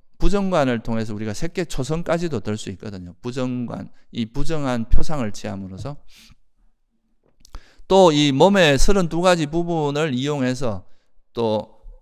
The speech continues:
여기다 열 가지를 더 보태면 우리 몸이 이런 그 앞에 말한, 어, 머리털부터 그 똥내까지, 머리털, 몸털, 손발톱, 이빨, 살과, 살림주, 뼈, 고수, 콩팥, 심장, 간,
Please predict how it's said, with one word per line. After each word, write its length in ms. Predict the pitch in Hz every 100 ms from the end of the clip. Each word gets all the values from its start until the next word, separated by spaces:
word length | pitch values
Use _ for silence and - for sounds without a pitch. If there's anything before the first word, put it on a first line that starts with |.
| _
여기다 420 | 147 180 156 127 113
열 200 | 175 185
가지를 400 | 185 156 120 101
더 100 | 107
보태면 640 | 117 120 151 147 104 95
우리 220 | - 143
몸이 340 | 147 139 170 156 -
이런 360 | 143 151 143 135 - _ _ _
그 280 | - 110 104 - - - - -
앞에 300 | 170 175 190
말한, 500 | 117 107 113 139 165 - _ _ _ _
어, 280 | 110 101 98
머리털부터 1040 | 110 135 147 175 165 170 - 156 165 165 - - - - - - - - - _ _ _ - - - - _ _ _ _ _
그 400 | - 117 113 107 -
똥내까지, 720 | 147 165 170 170 127 104 98 85 -
머리털, 440 | 127 123 147 170
몸털, 340 | 147 131 147 147
손발톱, 400 | 147 151 139 135
이빨, 240 | 135 135
살과, 220 | 139 135
살림주, 400 | 131 135 139 139
뼈, 180 | - 131
고수, 260 | 131 131 -
콩팥, 360 | - 269 - -
심장, 400 | - 127 139 143
간, 300 | 131 135